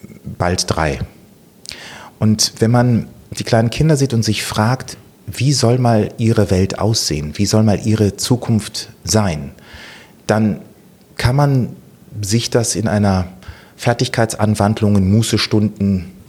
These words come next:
so beantworten und dann so weitermachen wie bisher. Oder man kann, wenn man große Herausforderungen auch wahrnimmt, die unsere Gesellschaft bestimmen, wie zum Beispiel der digitale Wandel, wie zum Beispiel Klima,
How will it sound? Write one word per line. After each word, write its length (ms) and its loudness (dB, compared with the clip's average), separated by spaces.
so 180 -2
beantworten 840 0
und 320 -2
dann 160 0
so 220 -2
weitermachen 520 0
wie 80 0
bisher. 520 0
Oder 220 2
man 220 0
kann, 340 0
wenn 140 0
man 280 0
große 360 2
Herausforderungen 760 0
auch 180 -4
wahrnimmt, 560 0
die 120 0
unsere 320 0
Gesellschaft 560 0
bestimmen, 540 0
wie 100 -6
zum 180 -6
Beispiel 500 -2
der 60 0
digitale 500 0
Wandel, 420 2
wie 120 -12
zum 180 -2
Beispiel 440 0
Klima, 560 0